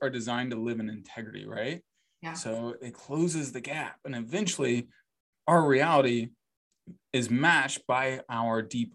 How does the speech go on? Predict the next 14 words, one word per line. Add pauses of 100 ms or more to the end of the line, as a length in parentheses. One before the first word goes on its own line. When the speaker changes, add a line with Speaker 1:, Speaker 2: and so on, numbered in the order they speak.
Speaker 1:
identity,
our
highest
level
identity. (2000)
Speaker 2:
And
I,
I
think
it's
important
because
I've
been